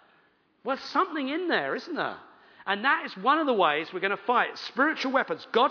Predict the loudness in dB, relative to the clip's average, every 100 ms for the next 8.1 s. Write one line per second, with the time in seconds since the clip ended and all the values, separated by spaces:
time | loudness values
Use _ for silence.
0 | 2 0 0 -4 0 4 4 2 -4 -18
1 | -12 -2 2 2 0 -6 -4 0 0 -2
2 | -10 -14 -12 -2 0 0 -2 2 2 2
3 | -4 -12 -16 -2 0 2 2 2 0 0
4 | 2 2 -2 -6 -16 -18 -20 -12 0 2
5 | 2 -2 -4 2 4 6 4 -2 -4 2
6 | 4 6 4 2 -2 -6 -12 -20 0 2
7 | 2 0 2 2 0 -6 2 6 6 4